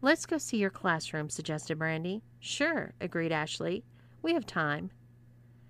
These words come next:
Ashley used her security code to open the door to the school, and together they made their way through the emptied halls.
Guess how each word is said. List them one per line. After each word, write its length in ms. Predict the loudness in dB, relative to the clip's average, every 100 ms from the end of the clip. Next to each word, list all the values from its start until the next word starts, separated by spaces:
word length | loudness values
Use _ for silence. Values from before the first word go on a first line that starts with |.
| -20 -20 -20 -20 -20 4 8
Ashley 380 | 8 6 0
used 360 | 2 2 0 0
her 100 | -2
security 560 | -2 -6 0 2 2 0
code 380 | 0 0 0
to 140 | 0 0
open 240 | 0 0
the 80 | 2
door 280 | 2 2 2
to 120 | 0
the 80 | -4
school, 500 | -2 2 4 4 0
and 100 | -4
together 460 | -2 2 4 4 2
they 120 | 2
made 280 | 2 2 2
their 140 | 0
way 360 | 2 2 2 0
through 220 | 0 -2
the 100 | -2
emptied 380 | -4 -6 -4 -6
halls. 680 | -2 -2 -2 -6 -12 -16